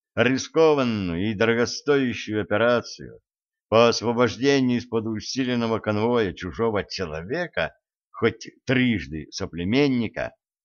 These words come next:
Беслан не станет. В связи с этим утверждением и в свете вновь открывшихся обстоятельств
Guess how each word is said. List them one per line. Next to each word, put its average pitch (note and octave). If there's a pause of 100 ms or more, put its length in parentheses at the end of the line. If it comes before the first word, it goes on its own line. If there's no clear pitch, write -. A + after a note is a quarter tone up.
(160)
Беслан G2
не A2
станет. C2 (1160)
В -
связи C3+
с -
этим C3+
утверждением A2+ (320)
и A2
в F2
свете C#3+
вновь C3
открывшихся F#2+
обстоятельств C#3